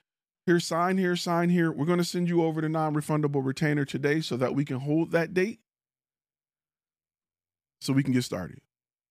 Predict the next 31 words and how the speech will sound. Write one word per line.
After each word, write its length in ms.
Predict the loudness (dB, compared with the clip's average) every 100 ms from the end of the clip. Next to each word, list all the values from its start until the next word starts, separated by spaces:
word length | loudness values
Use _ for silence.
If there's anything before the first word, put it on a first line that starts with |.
| _ _ _ _
Then 220 | 2 4 4
we're 60 |
gonna 160 | 2 4
have, 240 | 2 2
you 60 | 2
know, 100 | 4
I 120 | 4
go 140 | 2
straight 320 | 0 0 -2 0
to 140 | 0
it. 80 | 2
Then 100 | 0
we're 60 | 0
gonna 160 | 0
have 200 | 0 0
our 120 | 0 0
writers 380 | 0 0 -2
contact 500 | -2 0 0 0 -2
you 60 | -4
so 160 | -2 -2
we 120 | -2
can 100 | -2
get 100 | -4
started 380 | -2 -2 0 0
writing 340 | 0 0 -2
the, 180 | -4 -8 _ _ -10
and 160 | -4 0
then 160 | 0 0 0
I'm, 200 | 0 0
I'm 220 | -2 0
never, 480 | 0 0 0 -2 -4